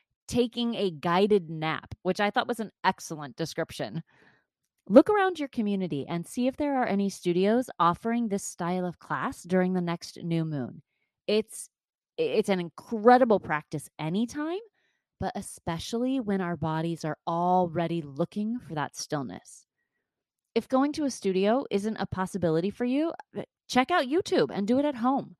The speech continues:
You'll have to provide all your own props, but you don't, you don't need anything really fancy for it. I find this type of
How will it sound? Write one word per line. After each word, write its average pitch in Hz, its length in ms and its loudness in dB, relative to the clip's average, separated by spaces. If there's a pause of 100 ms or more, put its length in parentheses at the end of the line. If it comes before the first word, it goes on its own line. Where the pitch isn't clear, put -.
(540)
You'll 208 240 4
have 220 220 -2
to 233 80 -10
provide 208 420 2
all 196 160 4
your 196 160 2
own 175 220 -2
props, 262 400 -4
but - 160 -2
you 226 80 0
don't, 302 180 0 (320)
you 214 80 -2
don't 214 160 -2
need 233 200 2
anything 226 320 0
really 185 200 0
fancy 196 540 -4
for 139 280 -10
it. 190 220 -8 (880)
I 226 80 2
find 320 340 0
this 247 360 -2 (260)
type 202 300 0
of 170 200 -2